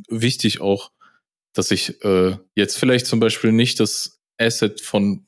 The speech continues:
der Pike auf selber kreieren können muss, aber so, dass ich zumindest mal so grundlegende Anpassungen, Änderungen dran machen kann.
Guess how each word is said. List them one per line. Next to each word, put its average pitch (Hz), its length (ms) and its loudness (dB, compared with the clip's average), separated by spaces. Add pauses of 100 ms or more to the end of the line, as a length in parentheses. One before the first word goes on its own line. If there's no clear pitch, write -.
(140)
der 98 80 2
Pike - 340 0
auf 117 160 -2
selber 123 300 2
kreieren 127 440 -2
können 123 220 0
muss, 135 300 2 (520)
aber 101 580 0 (240)
so, - 160 0
dass 95 200 0
ich - 140 -2
zumindest 101 720 2
mal 104 160 4
so 104 120 4
grundlegende 107 1160 2
Anpassungen, 92 680 -4
Änderungen 98 480 -2
dran 64 220 -8
machen - 260 -10
kann. - 300 -12